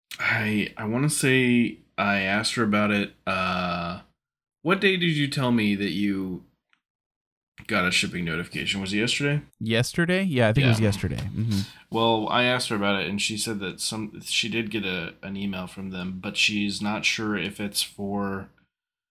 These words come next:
Speaker 1: uh, the albums or something else that she ordered.
Speaker 2: Yeah, right, 'cause she ordered the other thing, the, the plush, which I also,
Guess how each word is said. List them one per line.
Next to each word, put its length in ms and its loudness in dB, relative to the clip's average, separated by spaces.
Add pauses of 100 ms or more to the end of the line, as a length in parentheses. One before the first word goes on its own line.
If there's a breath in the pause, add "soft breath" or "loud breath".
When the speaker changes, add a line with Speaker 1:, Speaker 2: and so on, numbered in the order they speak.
(280)
Speaker 1:
uh, 300 -4
the 180 -4
albums 640 2
or 360 -2 (280)
something 560 -2
else 280 -4
that 120 -6
she 160 2
ordered. 440 -8 (840)
Speaker 2:
Yeah, 200 6
right, 320 0
'cause 220 -4
she 180 -4
ordered 180 -2
the 120 -4
other 180 -4
thing, 300 -8
the, 140 -6
the 140 -10
plush, 480 -6
which 220 -6
I 160 0
also, 460 0